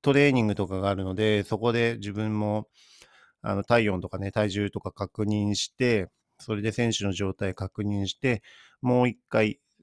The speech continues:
当日の状況で、えー、選手がちゃんと練習できるのかとかね、そこら辺を確認しています。バスケットボールの場合は選手自身がね、あの、十二人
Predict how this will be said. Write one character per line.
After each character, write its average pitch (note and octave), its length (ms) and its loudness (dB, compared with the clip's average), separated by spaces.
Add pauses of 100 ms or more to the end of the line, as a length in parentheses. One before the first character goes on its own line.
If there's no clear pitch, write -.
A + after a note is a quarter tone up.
(380)
当 A#2 180 2
日 G#2+ 260 -2
の G#2+ 120 2
状 G2+ 220 0
況 G#2 380 -4
で、 C#3 200 -4 (560)
え G2 360 -6
ー、 - 0 -
選 A#2+ 200 0
手 G#2 120 -2
が F#2 180 0 (680)
ち - 60 -4
ゃ A2+ 80 6
ん G#2+ 60 2
と A2+ 80 0
練 A2 160 4
習 A2 160 0
で G#2+ 100 2
き A#2 100 2
る A2 60 6
の G2 80 2
か - 140 -8
と - 80 -8
か G2 80 -2
ね、 F#2 140 -4
そ A2+ 140 -2
こ A2+ 100 4
ら G#2 80 4
辺 A2 160 4
を D3 260 6 (420)
確 G#2+ 280 -2
認 G2+ 160 2
し - 100 -4
て G#2+ 80 -4
い F#2+ 60 0
ま F2+ 180 -6
す。 - 200 -18
バ G2+ 120 0
ス - 100 -8
ケ F3 60 0
ッ G#3+ 80 0
ト G3 80 6
ボ F#3+ 100 8
ー F#3 60 6
ル D3+ 80 4
の B2 80 6
場 G#2+ 140 6
合 G#2 60 4
は G2+ 100 2
選 E3+ 200 4
手 E3+ 120 2
自 D#3+ 120 2 (180)
身 G#2 80 2
が F2+ 120 0
ね、 G2 100 0
あ G2 140 -2
の、 G2+ 260 -2 (200)
十 A#2 260 4
二 C#3 280 8
人 F2+ 200 2